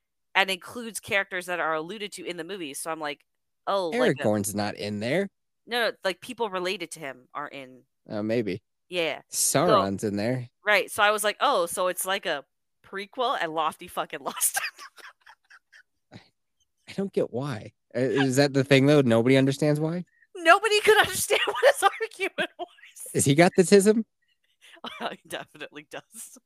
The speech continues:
Speaker 1: <laughs> It was funny, though, man. Like, I, I, that's, like, the funniest stream I've been on in a while. <laughs>
Speaker 2: That, so, okay. I might check it out.
Speaker 1: Yeah.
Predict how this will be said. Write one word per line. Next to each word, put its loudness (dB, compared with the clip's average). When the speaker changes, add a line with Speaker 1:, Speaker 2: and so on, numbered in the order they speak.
Speaker 1:
<laughs> -20
It -6
was -4
funny, 6
though, -2
man. -6
Like, -8
I, 2
I, -2
that's, -6
like, -10
the -12
funniest -8
stream -14
I've -8
been -12
on -12
in -20
a -16
while. -8
<laughs> -20
Speaker 2:
That, -2
so, -6
okay. -4
I -2
might 0
check -6
it -4
out. -4
Speaker 1:
Yeah. -20